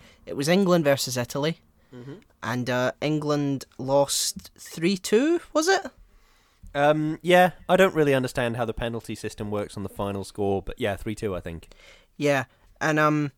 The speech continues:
Speaker 1: there was a, <laughs> there was a great amount of anticipation among, uh, England fans for
Speaker 2: Mm-hmm.
Speaker 1: football to come home, um, and to show how, how, you know,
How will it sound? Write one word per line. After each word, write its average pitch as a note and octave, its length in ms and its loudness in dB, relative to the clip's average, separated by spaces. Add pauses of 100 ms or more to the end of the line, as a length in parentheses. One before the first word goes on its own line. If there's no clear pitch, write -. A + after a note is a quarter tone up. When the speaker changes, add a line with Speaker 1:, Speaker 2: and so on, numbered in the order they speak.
(800)
Speaker 1:
there F3+ 120 0
was F3+ 140 0
a, F#3 320 8 (300)
<laughs> C#3+ 200 -8 (400)
there E3+ 100 0
was D#3+ 100 -2
a F3+ 80 4
great A3+ 260 6
amount F3 280 4
of D#3 80 0
anticipation D#3 1040 -2
among, C3 460 -4 (340)
uh, A#2+ 280 -4 (440)
England C#3 380 -4
fans C#3+ 480 -2
for A#2 240 -6
Speaker 2:
Mm-hmm. A#2 240 -4 (280)
Speaker 1:
football C3 600 -4 (220)
to C3+ 100 -12
come A#2+ 260 -6
home, B2+ 360 -4 (580)
um, G#2+ 320 -8 (280)
and B2 180 -8
to C3 100 -6
show C#3+ 340 -2
how, B2+ 380 -4 (240)
how, B2 140 -6 (220)
you A#2+ 140 -10
know, G#2+ 240 -8